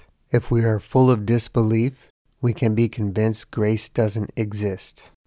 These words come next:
Once such a disbelief becomes fully developed, we can become blind and dull. In order to grow and increase in loving kindness,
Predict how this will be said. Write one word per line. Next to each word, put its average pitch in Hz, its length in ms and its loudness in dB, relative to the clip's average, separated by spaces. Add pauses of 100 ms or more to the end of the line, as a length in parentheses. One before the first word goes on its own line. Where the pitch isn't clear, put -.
Once 127 500 2
such - 340 0
a 110 60 0
disbelief 110 1040 -2 (160)
becomes 107 440 -2
fully 127 340 0
developed, 107 720 -2 (140)
we 117 120 -2
can 110 160 -4
become 104 420 -2
blind 113 520 -2 (180)
and 101 220 -4
dull. 104 400 0 (260)
In 117 200 -2
order 131 240 4
to 131 160 -4
grow 110 400 2
and 104 80 0
increase 107 640 -4
in 98 120 -6
loving 107 280 -2
kindness, 120 760 -6